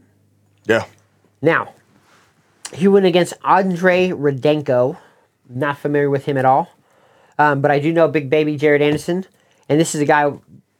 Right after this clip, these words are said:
Speaker 2: very nice outfits walking into the ring,
Speaker 1: Mm-hmm.
Speaker 2: usually themed based off of something going on in current events or the zeitgeist. Uh, what is his record? He's twenty or,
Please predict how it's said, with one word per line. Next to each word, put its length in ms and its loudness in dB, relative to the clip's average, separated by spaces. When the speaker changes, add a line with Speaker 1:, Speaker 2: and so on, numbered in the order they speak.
Speaker 2:
very 220 4
nice 280 0
outfits 440 -2
walking 280 0
into 220 -2
the 100 0
ring, 260 0
Speaker 1:
Mm-hmm. 320 -2
Speaker 2:
usually 260 0
themed 560 -2
based 240 -2
off 160 2
of 80 -6
something 260 -4
going 240 4
on 180 4
in 240 -2
current 420 -2
events 340 -4
or 60 -2
the 120 -6
zeitgeist. 720 -6
Uh, 180 4
what 160 4
is 120 0
his 140 -4
record? 340 0
He's 200 -2
twenty 400 0
or, 260 0